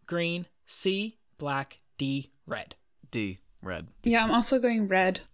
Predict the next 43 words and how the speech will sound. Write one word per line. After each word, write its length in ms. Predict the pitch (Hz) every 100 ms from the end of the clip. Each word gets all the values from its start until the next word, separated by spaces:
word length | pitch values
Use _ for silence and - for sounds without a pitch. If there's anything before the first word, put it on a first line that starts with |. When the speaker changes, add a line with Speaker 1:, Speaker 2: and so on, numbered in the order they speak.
| -
Speaker 1:
It 120 | 143
is 120 | 143 123
a 120 | 123
red 260 | 135 160
hat. 360 | 151 185 226 - - _
You 160 | 175 147
both 320 | - - -
get 200 | 135 -
the 60 | -
point. 340 | - 277 277 _ - -
Hey, 100 | 202
Michelle. 400 | 190 180 117 - _ _ _ _ _ _ -
Number 200 | 240 233
twenty-seven 800 | - 202 180 165 151 214 302 -
is, 400 | 135 131 170 -
when 180 | 156 156
I 140 | 226
worked 260 | 240 220 190
at 100 | 151
Regal, 340 | 156 147 170
what 180 | 151 285
was 180 | 285 -
my 160 | 170
go-to 480 | 147 156 170 - 180
drink 320 | 143 151 185
that 140 | 143 135
I 80 | 131
would 180 | 123
steal 400 | - - 147 143
sips 440 | 151 - 156 - -
of 200 | 160 165
from 280 | - 147 143
the 60 | 135
soda 240 | 143 151
fountain? 440 | - 160 - 185 - _ - _ _ _ _
Was 180 | 165 151
it 160 | 147 -
A, 340 | 165 214 277
Sprite, 640 | - - - 185 233 240 _ _ -
B, 360 | 196 226 285 -
Hi-C 360 | - 180 - 202
Pink 240 | 208 196
Lemonade, 440 | 196 190 190 190